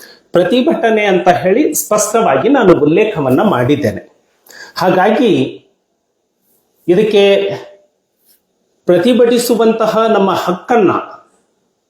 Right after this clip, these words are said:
ತಡೆಯುವಂತಹ ಪ್ರಯತ್ನ ಅದು ಯಾರಿಂದಲೂ ಆಗಬಾರದು ಅಂತ ಹೇಳಿ ಬಹಳ ಸೌಜನ್ಯಯುತವಾಗಿ ನಾನು ಹೇಳ್ತಾ ಇದ್ದೇನೆ.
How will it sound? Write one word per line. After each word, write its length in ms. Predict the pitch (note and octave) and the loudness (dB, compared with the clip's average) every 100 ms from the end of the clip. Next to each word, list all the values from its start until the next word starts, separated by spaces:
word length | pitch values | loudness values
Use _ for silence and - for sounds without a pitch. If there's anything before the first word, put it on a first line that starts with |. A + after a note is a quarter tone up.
| _ _ _ _ _ _ | _ _ _ _ _ _
ತಡೆಯುವಂತಹ 920 | F#3 F3+ B3+ C#4 D4 C4 B3+ A#3+ A#3 A#3+ | 0 2 2 2 2 0 0 -2 -2 -2
ಪ್ರಯತ್ನ 520 | A#3+ F#3+ G#3 G3+ - | 0 2 2 0 -2
ಅದು 260 | C#4+ F#3 D3+ | 0 2 2
ಯಾರಿಂದಲೂ 640 | C#3+ D#3+ A3 C4 C#4 C#4+ | 2 2 2 2 2 2
ಆಗಬಾರದು 840 | A#3+ D#3+ G#3 A3 A3+ G#3 G3 F3+ F#3 | 0 0 0 0 2 2 2 2 0
ಅಂತ 200 | F3 E3+ | 0 -2
ಹೇಳಿ 320 | C3+ G#3 C#4 | -2 -2 -2
ಬಹಳ 200 | F#3 F#3 | 0 0
ಸೌಜನ್ಯಯುತವಾಗಿ 1200 | - E3 D3+ F#3+ B3 C#4 C4+ A3 F#3+ F3+ D#3+ G3 | -2 -2 0 0 2 2 2 2 2 0 -2 -2
ನಾನು 260 | C4+ F3+ C3+ | -2 -2 -6
ಹೇಳ್ತಾ 440 | - D3 - - | -4 -4 -2 -2
ಇದ್ದೇನೆ. 460 | G#3+ G2 F#2 - | -2 -6 -14 -16